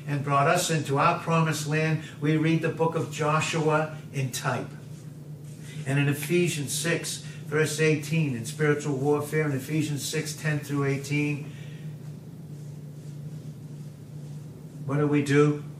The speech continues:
We take up, in those verses, we take up the sword of the Spirit. What's the sword do?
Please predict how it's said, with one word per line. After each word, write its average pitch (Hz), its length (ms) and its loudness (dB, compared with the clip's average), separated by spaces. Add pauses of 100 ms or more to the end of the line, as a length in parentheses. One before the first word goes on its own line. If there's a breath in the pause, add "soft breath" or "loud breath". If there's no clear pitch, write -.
(320)
We 139 160 2
take 160 340 4
up, 151 300 2 (680)
in 135 140 0
those 143 320 2
verses, 147 720 2 (120 loud breath)
we 151 200 2
take 170 320 4
up 160 200 2
the 156 120 0
sword 160 760 6 (380 loud breath)
of 123 160 -2
the 127 80 2
Spirit. 117 500 -6
What's 175 300 4
the 156 80 0
sword 143 500 2
do? 107 240 -6